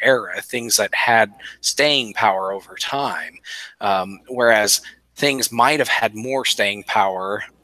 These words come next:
had copyright not been so, so incredibly long. So going back to, um, going back to It's a Wonderful Life,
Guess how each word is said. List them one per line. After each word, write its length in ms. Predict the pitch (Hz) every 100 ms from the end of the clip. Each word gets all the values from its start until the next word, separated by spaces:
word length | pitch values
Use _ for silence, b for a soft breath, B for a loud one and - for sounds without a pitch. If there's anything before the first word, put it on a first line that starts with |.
| _ _ - -
had 240 | - 113
copyright 560 | 123 113 113 104 104 92
not 360 | 120 113 -
been 240 | 117 113 107
so, 600 | - 107 101 98 95 - 104
so 200 | - 104
incredibly 520 | 101 123 101 98 87
long. 420 | 131 123 95 - B B -
So 160 | - 117
going 320 | 135 113 117
back 400 | 120 120 - -
to, 460 | - 131 113 107 87
um, 480 | 98 104 95 92 - - _ _ _ _ _ _ _ _ B B B -
going 180 | 143
back 240 | 131 123 -
to 160 | 127
It's 160 | 117 -
a 40 |
Wonderful 500 | 110 120 120 - 101
Life, 600 | 104 127 95 98 - -